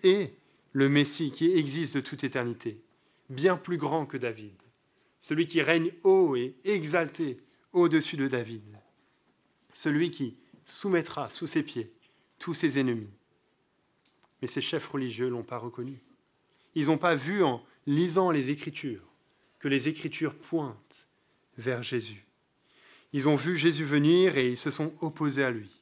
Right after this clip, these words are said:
Ils l'ont rejeté. Ils l'ont bombardé de questions pour essayer de le faire tomber, au lieu de réaliser qu'il est le Seigneur de l'univers, devant qui la réaction appropriée, c'est de s'humilier,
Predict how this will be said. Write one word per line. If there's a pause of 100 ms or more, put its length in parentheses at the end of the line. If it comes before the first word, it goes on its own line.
(760)
Ils
l'ont
rejeté. (800)
Ils
l'ont
bombardé
de
questions
pour (280)
essayer
de
le
faire
tomber, (920)
au
lieu
de
réaliser
qu'il
est
le
Seigneur (540)
de
l'univers, (760)
devant
qui
la (340)
réaction
appropriée,
c'est
de
s'humilier,